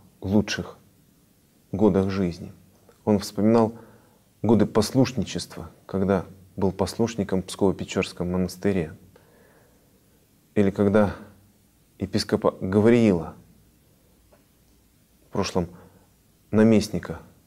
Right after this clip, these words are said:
Псково-Печерского монастыря, спрашивали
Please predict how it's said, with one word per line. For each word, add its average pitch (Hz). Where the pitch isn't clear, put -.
Псково-Печерского 92
монастыря, 92
спрашивали 98